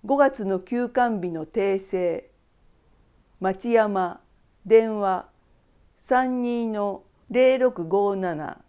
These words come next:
当市四月一日号に掲載した町山図書館各分館分室の五月の休館日に誤りがありました。正しくは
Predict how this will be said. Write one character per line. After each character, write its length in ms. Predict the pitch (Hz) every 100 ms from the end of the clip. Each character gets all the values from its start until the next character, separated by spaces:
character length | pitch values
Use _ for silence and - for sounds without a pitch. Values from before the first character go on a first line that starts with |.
| _ _ _ _ _ _ _ _
当 240 | 302 277 262
市 340 | - 170 -
四 180 | - 214
月 280 | 226 262 285
一 280 | - 277 262
日 280 | 262 269 220
号 240 | 202 185
に 180 | 165 160
掲 300 | - 220 220
載 320 | 220 202 202
し 120 | -
た 340 | - 160 165 - _
町 300 | 190 196 240
山 460 | 247 226 214 190 190 _ _ _ -
図 100 | 185
書 160 | 277
館 360 | 269 202 160 156
各 260 | - 240 202
分 300 | 185 208 196
館 400 | - 180 170 - 180
分 300 | 220 240 226
室 280 | - 208
の 300 | 214 190 175 - -
五 120 | 269
月 260 | 254 254
の 160 | 196 165
休 280 | - 240 240
館 320 | 240 233 208
日 100 | 165
に 240 | 156 151 - -
誤 400 | 180 214 247 254
り 140 | 247
が 160 | 214 170
あ 60 | 156
り 120 | 160
ま 160 | 156 170
し 100 | -
た。 300 | - - - _ _ _ _ _ _ _ _ _ -
正 340 | 196 233 269
し 60 | -
く 180 | 208 175
は 240 | 160